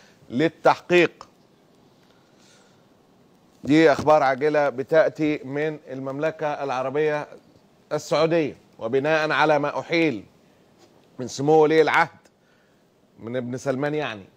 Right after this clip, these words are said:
إلى هيئة الرقابة ومكافحة الفساد بشأن ما تم رصده من معاملات مالية مشبوهة في وزارة الدفاع وطلب التحقيق فيها وما رفعته الهيئة عن وجود فساد مالي في الوزارة،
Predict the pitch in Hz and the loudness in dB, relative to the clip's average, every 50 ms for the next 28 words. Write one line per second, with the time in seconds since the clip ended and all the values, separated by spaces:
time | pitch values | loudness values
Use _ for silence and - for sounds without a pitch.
0 | - 131 131 135 135 156 160 151 147 156 143 131 139 - - 165 170 160 139 139 | -10 -8 -4 -4 2 4 4 2 2 0 -4 -4 -4 0 2 4 4 4 4 0
1 | 135 127 131 - 156 135 139 147 - 139 123 117 139 - - 170 165 156 123 120 | -4 -4 -6 -8 -8 -8 -8 -10 -10 -10 -8 -8 -10 -4 0 0 0 0 0 -4
2 | 120 - 156 147 143 143 139 139 135 - - 151 151 147 139 156 156 131 127 143 | -8 -4 -4 -4 -4 -4 -6 -6 -6 -4 -4 -4 -2 0 0 -2 -2 -2 -2 -4
3 | 139 139 135 127 113 127 139 143 156 156 156 139 143 139 156 160 156 143 139 143 | -4 -4 -6 -6 -6 -4 -2 0 0 0 0 0 -2 0 4 4 2 2 2 -4
4 | 120 117 135 160 175 170 143 123 101 123 127 120 120 151 147 135 123 139 127 123 | -6 -6 -4 0 2 2 2 0 -2 -6 -10 -6 -6 -6 -6 -4 -6 -8 -8 -8
5 | 139 - 160 170 170 156 - - - _ _ _ _ _ - - 113 - 151 151 | -4 0 2 4 4 2 0 -2 -10 _ _ _ _ _ -16 -14 -6 -2 0 0
6 | 147 135 135 - - - - - 165 156 160 - - 175 175 170 151 135 127 110 | 0 -2 -4 -6 -8 -12 -6 -4 -4 -4 -4 -2 0 0 2 2 2 2 2 2
7 | 107 127 147 151 151 147 135 131 117 127 135 160 156 151 139 135 151 165 160 151 | 2 2 2 2 2 0 -2 -2 -2 -2 -2 -2 -2 -2 -4 0 0 0 0 0
8 | 131 135 139 135 135 131 151 160 135 - 131 127 - 156 156 143 151 165 160 156 | 0 -2 -2 -2 -4 -4 -4 -6 -6 -8 -12 -8 -4 -4 -4 -2 -2 0 -2 -2
9 | 123 139 147 147 147 127 139 190 208 175 139 101 - | -2 -2 -4 -4 -2 2 4 4 4 4 2 -2 -6